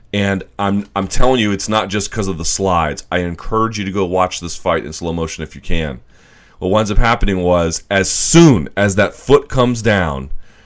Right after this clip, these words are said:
and Shevchenko sees it, that front heel and the back heel, look at her heels. They are off the mat. That is not necessarily the case here, right? You see she's waiting. Holm is in motion. You can see her back heel.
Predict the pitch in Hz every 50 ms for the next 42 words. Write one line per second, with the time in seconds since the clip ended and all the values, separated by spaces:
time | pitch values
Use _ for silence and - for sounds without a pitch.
0 | - _ _ - _ 101 101 95 95 - - 113 107 - - 131 117 113 - 113
1 | 107 101 95 95 92 - - _ - - - - - - 123 117 107 85 82 78
2 | 71 - - - _ _ - 85 87 107 104 98 - - _ - - - 123 127
3 | 131 - - - - - 139 135 131 117 101 92 87 85 - - - - - -
4 | 110 123 127 120 107 95 110 107 107 - - 104 95 85 85 101 120 - 139 110
5 | 98 92 - 113 107 95 78 76 76 90 98 95 87 - - - 78 104 - -
6 | 101 98 98 92 80 65 69 92 87 87 82 87 95 101 104 113 120 - 104 98
7 | - 98 95 - 104 98 90 85 85 - 90 82 78 - - 107 98 76 64 -
8 | - _ - - - - - - - - 95 101 110 - - - - 92 95 92
9 | - 113 113 113 - 107 85 87 85 110 110 113 120 127 131 139 156 - - -
10 | - - - _ _ _ _ _ _ - - _ _ - 101 110 117 120 117 107
11 | 95 95 95 98 101 104 113 117 117 107 104 95 95 98 - 104 101 107 104 95
12 | 110 107 110 110 - 127 127 127 127 131 -